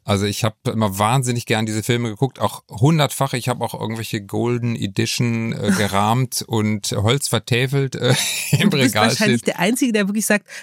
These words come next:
Speaker 2: "Nein, Sean Connery ist nicht der Beste, sondern Daniel Craig, der
Speaker 1: Ja,
Speaker 2: aktuelle."
Speaker 1: ich hab lange Zeit, war ich, äh, eingefleischter Connery-Fan, aber ich muss sagen, Daniel Craig, äh, hat mich schon echt abgeholt, ja.
Speaker 2: Ich weiß noch, diese Szene, wo, äh, Sean Connery, äh, dem,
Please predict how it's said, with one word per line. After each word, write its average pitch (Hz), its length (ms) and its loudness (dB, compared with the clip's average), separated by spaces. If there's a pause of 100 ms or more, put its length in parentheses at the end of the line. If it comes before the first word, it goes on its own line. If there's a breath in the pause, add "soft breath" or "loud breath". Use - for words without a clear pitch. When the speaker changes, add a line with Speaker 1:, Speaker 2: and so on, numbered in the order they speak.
Speaker 2:
"Nein, 165 380 4
Sean 220 260 2
Connery 220 360 0
ist 202 120 -2
nicht 208 160 0
der 214 100 0
Beste, 196 340 -2
sondern 185 500 2
Daniel 214 420 0
Craig, - 500 -6
der - 120 -4
Speaker 1:
Ja, 90 400 2
Speaker 2:
aktuelle." - 120 -4 (240 loud breath)
Speaker 1:
ich - 180 -4
hab 95 220 -2
lange 104 320 2
Zeit, 104 300 0
war 98 160 0
ich, - 320 -6
äh, 101 100 0
eingefleischter 101 580 -2
Connery-Fan, 123 840 0
aber 107 120 -2
ich 107 100 -4
muss 107 140 -4
sagen, 104 320 0
Daniel 101 340 -2
Craig, 101 520 -4
äh, 101 60 2
hat 92 220 -4
mich - 120 -6
schon 92 400 -4
echt - 280 -8
abgeholt, - 600 -6
ja. - 180 -8 (220)
Speaker 2:
Ich - 120 -12
weiß 165 180 0
noch, 160 60 0
diese 151 240 -2
Szene, 170 380 0
wo, 151 220 -2
äh, 156 240 -2
Sean 165 240 0
Connery, 170 400 2
äh, 151 280 -2
dem, 156 380 0